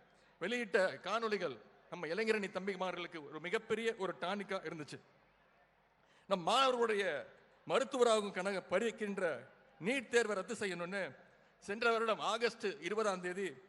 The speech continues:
தமிழ்நாடு முழுக்க உண்ணாவிரத போராட்டத்தை இளைஞரணி முன்னெடுத்துச்சு. நீட் விலக்கு உண்ணாவிரதத்தோட நாம நிக்கல, அதை மக்கள் போராட்டமா மாத்தணும்னு கையெழுத்து இயக்கம் துவங்கணும். தலைவர்கிட்ட சொன்னோம், "ஐம்பது நாள்ல ஐம்பது லட்சம் கையெழுத்தை நாங்க பெறுவோம்" அப்படின்னு சொன்னோம்.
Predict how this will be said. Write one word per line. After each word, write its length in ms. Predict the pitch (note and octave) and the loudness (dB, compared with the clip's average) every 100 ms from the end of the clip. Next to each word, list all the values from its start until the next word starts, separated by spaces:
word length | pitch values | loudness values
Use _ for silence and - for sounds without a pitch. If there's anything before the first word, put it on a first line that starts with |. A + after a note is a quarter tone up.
| _ _ _ | _ _ _
தமிழ்நாடு 420 | F3 G#3+ B3+ A#3+ | -2 4 6 6
முழுக்க 460 | G#3 A3 A3 B3 A#3+ - - | 4 0 2 2 2 -6 -12
உண்ணாவிரத 460 | F3 A3+ A3+ F#3 F3+ | -2 2 4 2 0
போராட்டத்தை 480 | G3 F#3+ F3 A3 | 0 0 0 -4
இளைஞரணி 520 | F#3 F3 G#3 G3 F3 D#3+ | -2 -2 0 0 -2 -6
முன்னெடுத்துச்சு. 540 | D#3 F3+ E3+ F3 - C#3+ - - _ _ _ _ | -2 -2 0 -4 -10 -16 -20 -20 _ _ _ _
நீட் 300 | F#3 C#4+ B3 | 0 0 2
விலக்கு 380 | A3+ A3 A3 F3+ | 0 0 -2 -2
உண்ணாவிரதத்தோட 680 | A3+ A#3+ A3+ F#3+ G#3+ A#3 A#3 F#3 | 2 2 2 0 0 0 -4 -2
நாம 220 | F3+ F3 | -4 -4
நிக்கல, 360 | E3+ G3+ D#3 - | -6 -6 -6 -8
அதை 180 | C#3+ D#3 | -8 -6
மக்கள் 320 | E3 - B3+ | -6 -4 -4
போராட்டமா 380 | A3 A3+ G#3+ G#3+ F#3 | 0 -2 0 -2 -2
மாத்தணும்னு 600 | F#3 F#3+ E3+ E3+ G#3+ D3+ - - _ | -4 -4 -8 -6 -6 -6 -14 -20 _
கையெழுத்து 440 | - A#3 C4 B3 G#3 | -6 -4 -4 -4 -4
இயக்கம் 280 | G3 F3+ | -4 -4
துவங்கணும். 360 | E3 F3 F3+ C3 - - _ _ _ _ _ | -4 -6 -6 -8 -12 -20 _ _ _ _ _
தலைவர்கிட்ட 360 | E3+ A#3 A#3+ A3 | 4 4 4 2
சொன்னோம், 300 | - G#3 E3+ | 0 -2 -2
"ஐம்பது 400 | E3 G3+ G#3+ G3 | -2 -4 -4 -2
நாள்ல 400 | G3 G#3 G#3+ A#3+ | -2 -2 -2 -4
ஐம்பது 400 | E3 G#3 A3+ G#3 | -4 -4 -4 -2
லட்சம் 220 | G3 F3+ | -6 -6
கையெழுத்தை 360 | F#3 G#3 G3+ G3+ | -2 0 0 -2
நாங்க 200 | F3+ E3 | -2 -2
பெறுவோம்" 320 | F#3 A3 G3 | -2 -2 -2
அப்படின்னு 180 | F#3+ F#3+ | -6 -6
சொன்னோம். 300 | - G#3 D#3+ | -6 -4 -6